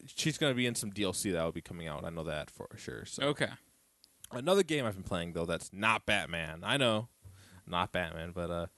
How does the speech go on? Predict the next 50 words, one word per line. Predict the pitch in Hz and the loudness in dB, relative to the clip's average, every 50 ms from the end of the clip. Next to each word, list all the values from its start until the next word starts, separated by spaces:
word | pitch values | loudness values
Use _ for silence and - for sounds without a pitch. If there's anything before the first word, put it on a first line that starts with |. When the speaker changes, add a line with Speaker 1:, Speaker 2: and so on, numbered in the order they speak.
| _ _ _ - | _ _ _ 0
Speaker 1:
Icewind | 127 135 131 - 113 110 101 | 2 2 2 2 0 -2 -2
Dale. | 92 87 80 73 76 90 - _ _ _ _ _ _ _ _ _ _ _ _ | 0 0 0 -2 -4 -8 -12 _ _ _ _ _ _ _ _ _ _ _ _
So | - - 151 | -2 0 2
I've | 156 156 | 2 4
had | 170 170 160 | 4 4 2
this | 139 131 - - | 2 0 -2 2
game | 131 120 120 - | 2 2 2 2
sitting | - 120 113 110 | 0 -2 0 0
in | 107 | 0
my | 101 98 98 | 2 2 2
Steam | 95 - - - 107 95 92 | 2 0 0 0 0 -2 0
list | 92 87 - | -2 -4 -2
for | - 95 87 | 0 0 2
a | 85 | 2
while. | 80 78 76 76 78 | 2 2 2 2 2
I | 80 | 2
was | 80 87 | 0 0
like, | 82 73 71 - - - - - _ _ | 0 -2 -4 -4 -10 -20 -20 -20 _ _
you | - 120 | -6 -2
know, | 127 131 127 120 113 - _ _ _ _ - | 2 4 4 2 2 0 _ _ _ _ 0
I | 139 139 | 2 4
really, | 143 147 147 139 139 - - | 6 6 4 4 2 -2 -4
this | 90 151 175 185 | 0 2 4 4
is | 185 170 | 4 2
a | 156 | 2
game, | - 143 139 135 131 - | 2 2 2 2 -2 -4
one | - 143 143 143 | 0 2 2 2
of | 120 | 2
the | - | 0
first | - 120 117 117 - - | 2 2 2 2 2 0
games | 123 110 104 113 | -2 -2 0 0
I | 104 | 0
ever | 101 101 | 0 0
bought | - 87 82 82 85 | 0 2 2 2 0
for | - 101 | -2 -2
myself | 104 104 101 - 120 110 107 - - | -4 -4 -2 0 0 0 0 0 -2
was, | 98 92 87 - - | -2 -2 -2 -2 -2
uh, | 76 - - | -6 -6 -2
well, | - 120 113 101 | 0 2 2 2
non-play, | 98 110 110 107 104 101 95 90 - - 101 98 | 2 2 2 4 4 4 2 0 -2 0 0 0
it | 95 - - - | 0 -2 -4 2
was | 117 113 104 - | 2 2 2 2
the | |
first | - - 131 120 - - | 0 0 0 0 0 0
P | - - 113 | -4 -4 0
C | - - 117 | 0 0 0
game | 95 - 85 80 | 0 0 -2 -2
I | 76 73 | -2 -4
ever | 73 82 87 92 | -4 -6 -6 -6
bought. | 90 - 69 57 52 - | -4 -4 -4 -4 -4 -8